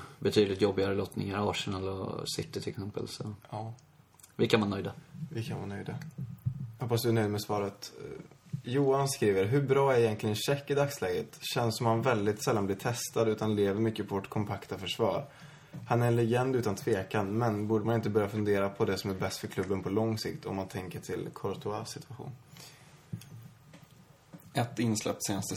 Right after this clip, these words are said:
Speaker 3: sex.
Speaker 1: Men det kanske är försvarets förtjänst som
Speaker 3: Men
Speaker 1: han
Speaker 3: vem,
Speaker 1: försöker hävda här.
Speaker 3: vem styr försvaret?
Speaker 1: Mourinho.
Speaker 3: Målvakten.
Speaker 1: Terry.
Speaker 3: Alltid Mårten som styr backlinjen.
Speaker 2: Benayoun.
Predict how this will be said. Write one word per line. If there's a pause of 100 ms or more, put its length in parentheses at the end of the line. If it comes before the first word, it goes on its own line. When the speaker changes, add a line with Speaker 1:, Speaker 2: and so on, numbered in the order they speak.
Speaker 3:
sex. (1200)
Speaker 1:
Men
det
kanske
är
försvarets
förtjänst
som
Speaker 3:
Men
Speaker 1:
han
Speaker 3:
vem,
Speaker 1:
försöker
hävda
här.
Speaker 3:
vem
styr
försvaret? (580)
Speaker 1:
Mourinho. (560)
Speaker 3:
Målvakten.
Speaker 1:
Terry. (720)
Speaker 3:
Alltid
Mårten
som
styr
backlinjen.
Speaker 2:
Benayoun.